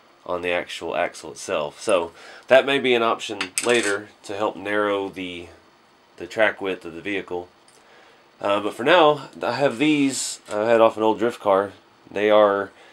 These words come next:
slightly in the middle. They're, they're just, I mean, we're talking millimeters here.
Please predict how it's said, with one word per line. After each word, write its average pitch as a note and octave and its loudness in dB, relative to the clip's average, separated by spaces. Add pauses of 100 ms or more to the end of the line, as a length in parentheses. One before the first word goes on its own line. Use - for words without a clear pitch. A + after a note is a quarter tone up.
(480)
slightly A#2+ 0 (1400)
in A2+ -4
the A2 -2
middle. F#2 0
They're, F#2 -4
they're E2+ -12
just, F#2 -10
I - -12
mean, F#2+ -6
we're F#2+ -6
talking G2+ 2 (760)
millimeters A#2+ 4
here. A2 -2